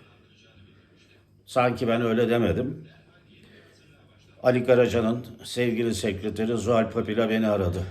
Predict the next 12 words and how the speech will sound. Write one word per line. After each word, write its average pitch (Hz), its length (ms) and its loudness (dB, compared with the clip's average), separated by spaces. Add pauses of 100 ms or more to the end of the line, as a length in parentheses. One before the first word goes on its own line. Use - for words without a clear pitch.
(120)
"Can 120 280 2
Bey," 98 140 0
dedi, 92 280 -2 (300)
"Bayan 117 360 2
F," 117 260 0
dedi, 107 220 -2
"seni 107 260 -2
arıyor," 87 320 -2
dedi. 80 180 -8
Tabii 101 220 -2
o 101 60 -2
zaman 98 300 -2